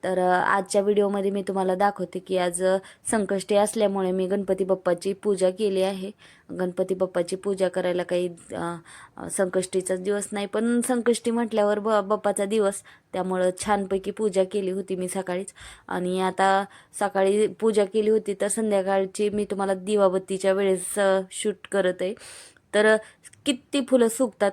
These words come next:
कारण उन्हाळा एवढा तीव्र आहे, त्यामुळं, अ, एवढं उन्हाची तीव्रता असल्यामुळे फुलंही लवकर सुकतात आजकाल. तर, अ,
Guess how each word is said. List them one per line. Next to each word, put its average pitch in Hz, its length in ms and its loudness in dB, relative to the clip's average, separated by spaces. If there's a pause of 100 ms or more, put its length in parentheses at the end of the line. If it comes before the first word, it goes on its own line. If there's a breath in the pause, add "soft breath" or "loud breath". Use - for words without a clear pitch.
कारण 196 220 0
उन्हाळा 208 340 2
एवढा 202 300 4
तीव्र 208 320 0
आहे, 196 500 -2 (180)
त्यामुळं, 185 580 2 (120)
अ, - 120 -6
एवढं 202 420 2
उन्हाची 208 480 0
तीव्रता 202 360 0
असल्यामुळे 202 540 -2
फुलंही 208 420 -2
लवकर 202 280 -2
सुकतात 196 480 -4
आजकाल. 185 340 -6 (600 loud breath)
तर, 190 100 2
अ, 196 180 4